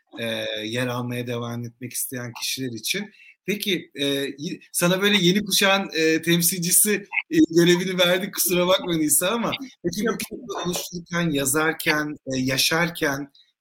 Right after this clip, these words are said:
Speaker 1: e, iş hayatını, e, kariyerine yeni başlamış sayılabilecek başarılı biri olarak, e, hiç bu seni korkuttu mu? Yani dijital, e, şey, teknoloji işimizi elimizden alır mı konusunu düşündün mü?
Speaker 2: Eee,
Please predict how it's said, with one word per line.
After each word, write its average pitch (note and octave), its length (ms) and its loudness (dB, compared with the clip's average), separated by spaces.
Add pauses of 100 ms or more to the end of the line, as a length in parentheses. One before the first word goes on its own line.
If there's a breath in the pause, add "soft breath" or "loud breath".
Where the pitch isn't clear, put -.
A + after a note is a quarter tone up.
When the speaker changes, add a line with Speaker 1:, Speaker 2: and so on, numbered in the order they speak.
Speaker 1:
e, C3 160 -2
iş D#3 200 0
hayatını, A#2+ 600 -2 (180)
e, A#2+ 60 -8 (1000)
kariyerine D3+ 480 0
yeni D3+ 240 4
başlamış C#3+ 400 -2
sayılabilecek B2+ 520 -4
başarılı C#3 460 -4
biri C#3 180 -2
olarak, A#2 480 -6 (320 soft breath)
e, C3+ 280 0
hiç - 240 0
bu B3+ 60 2
seni G#3+ 220 2
korkuttu F#3+ 480 -4
mu? B2 240 -2 (420)
Yani B2+ 500 -4
dijital, C#3+ 460 -2 (260)
e, C#3 80 -6
şey, C#3 180 -4
teknoloji D3 680 -4 (300)
işimizi C3+ 440 -2
elimizden B2+ 440 -4
alır A#2 280 -6
mı G#2 140 -12 (200)
konusunu A2 540 -8
düşündün B2+ 400 -8
mü? F#2+ 160 -14 (1200)
Speaker 2:
Eee, F#3+ 440 -6